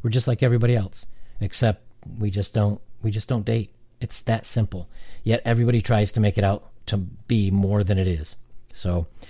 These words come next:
guys, I'll leave it there. I, I hope this, I hope this, uh, either solidifies how, how I feel about this to some of my viewers,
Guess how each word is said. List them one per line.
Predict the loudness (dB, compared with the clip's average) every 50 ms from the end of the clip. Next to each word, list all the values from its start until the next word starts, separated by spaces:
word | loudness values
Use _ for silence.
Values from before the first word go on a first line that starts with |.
| -10 -8 -6 -6 2
guys, | 4 6 6 8
I'll | 6 6
leave | 6 6 6 4
it | 4 4
there. | 4 4 6 4 4 2
I, | -2 -2 2 2
I | 4
hope | 6 8 6 6 6
this, | 4 2 2 2 -2 -6 -8 -10 -6
I | -2 2
hope | 4 2 2 2 2
this, | 2 2 2 0 -2 -4 -6 -8 -8
uh, | -10 -10 -10 -4 0
either | 2 2 2 2
solidifies | 0 2 4 6 6 6 6 6 2 0 2 2 2 2
how, | 2 2 2 2 0 -4 -10 -20 -20 -8
how | -2 0 4
I | 4 4 4
feel | 4 4 2 2 4
about | 4 4 4 2 2
this | 2 0 0 0
to | -4 -6
some | 0 2 4 4
of | 6
my | 6 4 4
viewers, | 4 4 6 6 4 2 0 -2